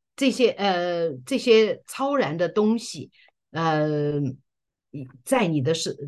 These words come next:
在你的生命当中，或者在你服侍的人的身体当中，把它辨别出来啊。然后呢，你要知道，呃，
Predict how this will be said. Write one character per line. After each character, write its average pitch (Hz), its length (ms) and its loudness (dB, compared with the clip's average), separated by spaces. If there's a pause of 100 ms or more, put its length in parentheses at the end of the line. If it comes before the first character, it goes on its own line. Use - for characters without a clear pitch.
在 233 160 2
你 151 280 0
的 190 280 2
生 202 300 -2
命 196 160 -4
当 156 180 -4
中， 156 160 -4
或 185 180 -2
者 143 140 -2
在 180 180 -2
你 139 300 -2
服 147 220 -10
侍 190 200 -6
的 156 120 0
人 110 180 -4
的 156 100 -4
身 156 240 -4
体 151 160 -8
当 127 200 -4
中， - 140 -10 (220)
把 160 140 -2
它 185 120 -6 (120)
辨 294 260 2
别 139 220 -2
出 151 260 -8
来 127 240 -10 (200)
啊。 143 220 -6 (180)
然 240 160 2
后 349 120 2
呢， 294 120 4
你 262 140 2
要 196 220 2
知 285 280 -2
道， 285 280 0 (460)
呃， 175 420 2